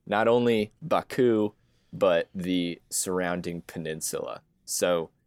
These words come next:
the specific p-, two points that I'm gonna talk about today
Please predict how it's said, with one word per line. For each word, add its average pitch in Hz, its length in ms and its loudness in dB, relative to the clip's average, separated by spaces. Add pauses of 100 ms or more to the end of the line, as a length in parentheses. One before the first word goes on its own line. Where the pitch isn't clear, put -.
(680)
the 104 380 4
specific 135 640 2
p-, - 140 -14 (120)
two 151 180 2
points 87 440 0
that 85 140 0
I'm 90 140 0
gonna 85 160 -2
talk 82 240 0
about 80 240 -2
today 82 400 0